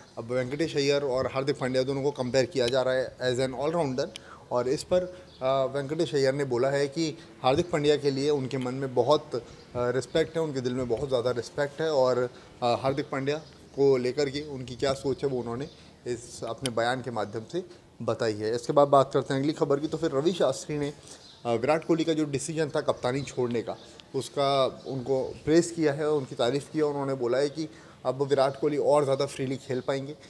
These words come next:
कोई भी तरह का दबाव उनके ऊपर नहीं रहेगा। अगर वो टेस्ट में कप-, continue करना चाहते अपनी कप्तानी तो वहाँ कर सकते थे वो, लेकिन फिर भी उनकी निजी पसंद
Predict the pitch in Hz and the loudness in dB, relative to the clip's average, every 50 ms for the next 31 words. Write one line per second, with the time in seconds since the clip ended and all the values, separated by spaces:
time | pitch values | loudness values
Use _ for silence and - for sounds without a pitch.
0 | - - - - - 147 147 147 143 147 - - 143 127 120 127 127 117 131 127 | -20 -20 -18 -6 0 0 2 2 0 -2 -2 0 2 4 4 4 4 2 2 0
1 | 117 120 113 127 131 131 127 127 127 117 117 120 110 107 127 117 113 120 117 120 | 2 4 6 6 6 6 4 2 -4 -4 -6 -4 -2 -2 -2 -2 -2 -4 -6 -2
2 | 156 147 143 131 120 117 131 131 - - - - - - - - - - - - | 2 4 4 4 4 4 2 0 -4 -8 -20 -20 -20 -20 -20 -20 -20 -20 -20 -20
3 | - - - - - - - - 131 135 156 165 165 165 165 151 151 - - 180 | -20 -20 -20 -20 -16 -10 -6 -2 2 2 4 2 2 2 2 0 0 0 -2 0
4 | - 160 135 117 131 135 127 - 143 139 147 156 160 160 135 131 123 123 143 143 | 0 0 0 0 -2 -2 -2 0 -2 0 0 -2 -2 -2 0 0 0 0 0 -2
5 | 143 143 127 120 - 135 120 139 135 - 107 92 - - 113 117 127 135 135 - | 0 0 0 2 0 -2 -2 -2 -4 -4 -4 -6 -4 -6 -6 -6 -6 -8 -12 -16
6 | - - - - - - 131 120 120 131 139 135 - 160 160 160 180 - - 143 | -20 -20 -20 -12 -6 -4 -4 -4 -4 -6 -4 0 0 0 2 2 0 0 2 0
7 | 127 117 117 131 143 160 165 - - - - - 135 127 135 131 - 147 139 127 | 0 0 0 -4 -4 -6 -6 -8 -16 -14 -8 -6 -4 -4 -4 -2 2 2 2 2
8 | 143 143 147 143 131 127 131 139 135 135 127 123 147 180 165 - - - - - | 2 0 0 0 -2 -4 -4 -4 -2 -2 -2 -2 -2 -2 -2 -4 -8 -16 -14 -6
9 | - 139 127 - 170 170 165 151 135 | -4 -2 -2 0 0 -2 -2 -2 -6